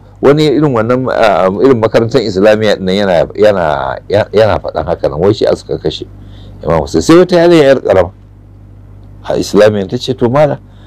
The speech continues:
to ba wasu sun tsaya kyam sun kare shi, shi Imam Hussein ɗin ba?"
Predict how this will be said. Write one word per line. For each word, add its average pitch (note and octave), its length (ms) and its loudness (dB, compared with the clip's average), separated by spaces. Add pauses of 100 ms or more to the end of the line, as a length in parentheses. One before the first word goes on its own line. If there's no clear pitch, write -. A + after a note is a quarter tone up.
(260)
to B2 160 2
ba C#3 160 6
wasu D#3 160 -6
sun D3+ 240 -4
tsaya C#3 240 -4
kyam C#3 200 -6
sun C#3+ 200 -4
kare C#3+ 480 0
shi, - 160 -20 (100)
shi - 220 -4 (760)
Imam C3+ 240 0
Hussein B2+ 320 -2
ɗin B2+ 220 -6
ba?" C3 120 -4